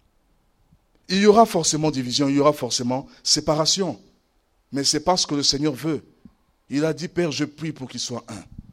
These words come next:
Je prie pour qu'ils soient unis. » Et ce qui était la base de l'unité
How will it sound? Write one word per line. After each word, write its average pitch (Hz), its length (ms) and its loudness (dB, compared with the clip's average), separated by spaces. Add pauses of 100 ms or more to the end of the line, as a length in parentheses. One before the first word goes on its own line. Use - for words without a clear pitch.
(480)
Je - 200 -2
prie 156 300 -2
pour 139 160 -6
qu'ils 135 140 -6
soient 127 340 -2
unis. » 95 340 -12 (920)
Et 151 460 4
ce - 180 -2
qui 165 160 2
était 180 160 2
la 160 100 6
base 151 260 4
de 139 60 -2
l'unité 127 560 -2